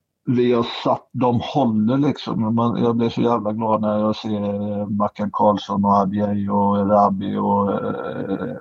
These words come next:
och Hammar och, och, och de här. Att det håller, liksom. Konceptet håller, liksom. Så här, eh, de här planerna vi har haft med att bygga det. Att, eh, att, eh, sen, sen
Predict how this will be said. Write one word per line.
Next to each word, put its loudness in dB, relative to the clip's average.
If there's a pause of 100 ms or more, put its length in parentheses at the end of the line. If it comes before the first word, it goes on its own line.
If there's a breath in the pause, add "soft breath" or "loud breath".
(160)
och 2
Hammar 4
och, -4
och, -4
och -8
de -2
här. 2 (1300 soft breath)
Att 0 (100)
det 2
håller, 4
liksom. 0
Konceptet 0
håller, 2
liksom. -2
Så -4
här, 0 (1300 soft breath)
eh, 4 (260)
de 4
här 4
planerna 2
vi 4
har 2
haft 0
med 0
att 0
bygga 2
det. 0 (1160)
Att, -2
eh, 2 (520)
att, -2
eh, 4
sen, -2
sen 2